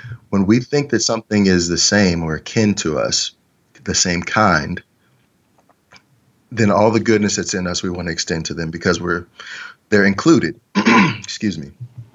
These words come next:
Where that, where the rubber meets the road in that is that where we talked about earlier is that we've been conditioned to see each other primarily in terms of our differences. That since we were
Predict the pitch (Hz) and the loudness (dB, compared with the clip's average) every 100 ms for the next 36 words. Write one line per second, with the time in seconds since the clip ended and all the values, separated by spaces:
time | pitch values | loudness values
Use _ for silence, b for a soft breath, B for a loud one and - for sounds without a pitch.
0 | _ _ 113 - 123 B B _ _ _ | _ _ -18 -16 -16 B B _ _ _
1 | 98 110 104 104 82 - 110 101 101 131 | -2 0 4 2 2 -2 -4 0 2 2
2 | 131 110 101 80 85 107 117 87 85 85 | 0 -4 -8 -8 -4 -2 -2 -2 -2 -4
3 | 85 90 82 - _ _ _ 101 92 90 | -4 -2 -2 -4 _ _ _ -8 -4 -4
4 | 92 90 - 82 - 107 139 95 80 78 | -2 -4 -2 -4 -2 -2 -2 -2 -4 -6
5 | 80 85 78 92 82 90 82 90 82 95 | -4 -2 -2 -2 -2 -2 -4 -4 0 0
6 | 147 - 85 80 92 - B B B B | 0 0 -2 -2 -4 -6 B B B B
7 | B _ - - 98 - 127 104 - 87 | B _ -4 -2 2 4 4 4 2 0
8 | 85 - 85 90 85 82 82 82 - 85 | 0 0 -2 0 0 0 -2 -4 -4 -4
9 | 80 76 78 82 - 80 76 58 52 - | -4 -4 -4 -4 -4 -4 -6 -8 -6 -8
10 | B B B B 85 - 101 90 - 95 | B B B B 0 2 2 2 2 2
11 | 92 87 87 85 85 80 | 2 0 -2 2 2 0